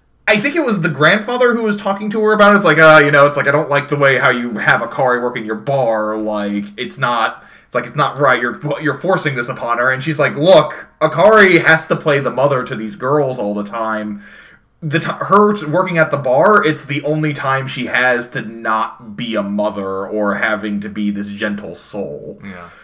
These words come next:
Speaker 1: Uh, to these girls. Like, this is the first time, you know, she even mentions, like, you know, it lets her go out on the ta-, town and effectively have a date.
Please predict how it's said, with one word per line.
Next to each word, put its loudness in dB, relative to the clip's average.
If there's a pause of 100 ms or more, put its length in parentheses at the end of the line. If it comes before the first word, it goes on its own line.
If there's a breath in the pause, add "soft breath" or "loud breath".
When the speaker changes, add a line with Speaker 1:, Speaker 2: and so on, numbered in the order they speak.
(180 loud breath)
Speaker 1:
Uh, -4
to -4
these -8
girls. -4
Like, -2
this -4
is -8
the -4
first -4
time, -2
you -4
know, 0
she -6
even -4
mentions, -4
like, -4
you -4
know, -2
it -8
lets 2
her 2
go 6
out 6
on 2
the -6
ta-, -2
town -2
and -4
effectively -4
have -6
a -6
date. -6